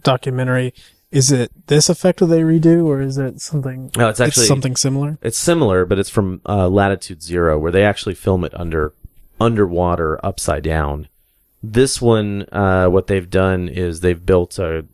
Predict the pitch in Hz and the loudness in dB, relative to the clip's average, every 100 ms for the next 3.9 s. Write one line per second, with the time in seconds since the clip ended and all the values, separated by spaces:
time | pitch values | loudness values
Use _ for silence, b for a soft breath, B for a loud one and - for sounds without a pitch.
0 | - 107 135 127 117 90 98 95 - 110 | -12 -4 -2 -2 -2 0 -2 -4 -2 0
1 | 101 92 90 85 - - 120 117 - 110 | 2 0 -4 -10 -10 -6 -4 -2 0 0
2 | 104 80 87 87 95 101 95 87 - 113 | 0 -4 -4 0 2 2 0 -4 -10 -10
3 | - 85 85 85 80 73 78 76 | -8 -4 0 0 0 0 0 -2